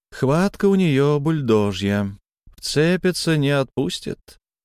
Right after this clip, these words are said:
Это же надо раскопать в бездонном архиве Г У В Д Москвы дохленькое дело об убийстве профессорши почти тридцатилетней давности, провести параллели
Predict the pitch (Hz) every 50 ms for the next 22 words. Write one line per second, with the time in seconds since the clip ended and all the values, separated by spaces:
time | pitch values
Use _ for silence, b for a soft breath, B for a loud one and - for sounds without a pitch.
0 | _ _ _ - 165 170 - 175 160 143 143 156 156 151 143 143 156 180 185 151
1 | 127 127 123 123 131 127 - - - 127 127 - 156 170 165 123 110 95 104 107
2 | 98 87 98 127 131 120 101 90 82 82 - - 117 113 95 87 87 87 87 87
3 | 101 120 113 90 85 - - 107 95 113 120 - _ _ _ _ - 131 127 117
4 | 123 131 139 - 135 120 120 117 104 - 110 110 107 101 92 92 95 92 104 120
5 | 135 139 131 - _ - 87 80 78 82 78 78 107 123 117 - - 101 101 98
6 | - - 87 82 76 - 69 71 87 - - 117 120 - - - - - 131 135
7 | - - - 151 151 151 151 156 - 160 147 - - - 160 156 147 147 143 147
8 | 147 139 135 143 139 131 147 - - - 135 139 _ _ _ _ _ _ _ -
9 | 120 135 147 160 160 - - 208 185 - 131 120 107 101 95 95 98 107 147 190
10 | 185 190 -